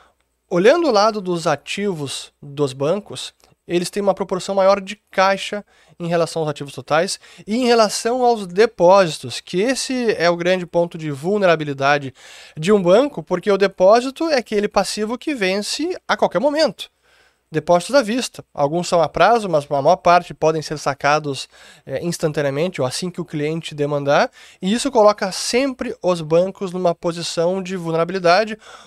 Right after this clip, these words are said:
ou de onde eles correm o risco de uma corrida bancária, porque isso vale pra todo o sistema.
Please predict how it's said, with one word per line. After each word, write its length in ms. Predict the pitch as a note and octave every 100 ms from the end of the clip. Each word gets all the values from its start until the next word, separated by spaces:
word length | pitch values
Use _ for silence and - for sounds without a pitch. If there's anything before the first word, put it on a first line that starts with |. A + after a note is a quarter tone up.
| -
ou 240 | F#3 G#3
de 160 | G#3 - _ _ _ _ -
onde 220 | D#3+ G3
eles 180 | G3 F3+
correm 440 | - A3 B3 A#3+ A#3+
o 80 |
risco 420 | F#3 E3 G3 - G3+
de 60 |
uma 140 | G3+ G3
corrida 380 | G3+ F3+ F#3
bancária, 580 | F3 F#3 F3 D#3 E3+ E3 - _ _ -
porque 240 | G3 A3
isso 180 | B3 B3
vale 140 | B3
pra 100 | B3
todo 160 | A#3 C4
o 40 |
sistema. 500 | B3 - F#3 G3 D#3